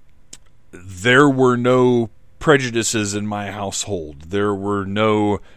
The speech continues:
racial pejoratives. There were no suggestions, uh, that, that any type of person was any better than any other type of person.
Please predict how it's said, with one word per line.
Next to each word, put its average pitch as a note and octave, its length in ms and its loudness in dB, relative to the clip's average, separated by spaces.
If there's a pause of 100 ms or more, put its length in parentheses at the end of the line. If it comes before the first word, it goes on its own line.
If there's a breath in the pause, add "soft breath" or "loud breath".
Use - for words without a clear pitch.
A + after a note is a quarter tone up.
(120 soft breath)
racial G#2+ 520 0
pejoratives. F2+ 1000 0
There G#2+ 180 0
were G#2 140 -2
no G#2+ 200 -2
suggestions, F#2+ 1160 -4 (460 soft breath)
uh, F#2 420 4
that, G2 380 0
that G#2 220 -2
any A2 240 -2
type G#2 340 -2
of G2+ 200 -6
person G#2 500 -2
was F#2 180 -6
any A2 200 -2
better G#2 420 0
than G2+ 180 -6
any G#2+ 280 -2
other G#2 240 0
type G2 360 -2
of F2+ 220 -12
person. E2+ 600 -6